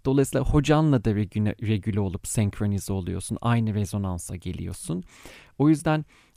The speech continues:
aktivite kadar seni bağlayan şey de hoca. Ama burada da en güzel kısım şu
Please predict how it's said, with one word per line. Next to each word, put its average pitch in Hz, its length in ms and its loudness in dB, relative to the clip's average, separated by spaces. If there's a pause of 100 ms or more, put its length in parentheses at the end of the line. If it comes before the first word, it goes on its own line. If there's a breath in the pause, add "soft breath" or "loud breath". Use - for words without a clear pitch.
(100)
aktivite 170 540 -2
kadar 120 380 -2
seni 110 320 -4
bağlayan 101 480 -2
şey 92 280 -8
de 190 60 -4
hoca. 127 380 -2 (420 loud breath)
Ama 143 240 -4
burada 190 320 -6
da 165 140 0 (120)
en 156 220 -2
güzel 101 340 -6
kısım 101 420 -10
şu 190 340 -8